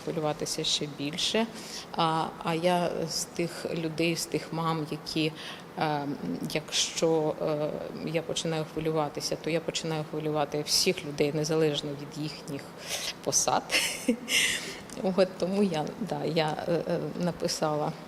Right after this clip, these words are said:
Оресту: "Будь ласка, я розумію, що вам щ-, зараз не до нас,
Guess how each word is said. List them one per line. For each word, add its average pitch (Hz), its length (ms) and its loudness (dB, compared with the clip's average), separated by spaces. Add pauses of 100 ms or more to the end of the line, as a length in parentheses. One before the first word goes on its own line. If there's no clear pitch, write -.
(440)
Оресту: 233 580 6 (380)
"Будь 165 120 0
ласка, 156 600 0
я 175 160 4
розумію, 165 480 2
що - 180 -2
вам 151 240 2
щ-, - 280 -4
зараз 147 400 -2
не 160 140 2
до 151 140 -4
нас, 160 420 0